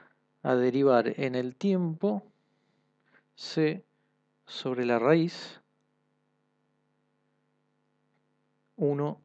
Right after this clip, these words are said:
sobre la raíz. Entonces ahora toca hacer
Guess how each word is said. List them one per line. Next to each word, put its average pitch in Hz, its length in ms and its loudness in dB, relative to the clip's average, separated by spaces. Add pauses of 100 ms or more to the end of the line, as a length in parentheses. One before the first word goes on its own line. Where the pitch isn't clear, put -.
(220)
sobre 127 340 -4
la 120 140 2
raíz. 104 520 -2 (3000)
Entonces 143 440 0
ahora 147 220 6
toca 147 460 4
hacer 139 640 -4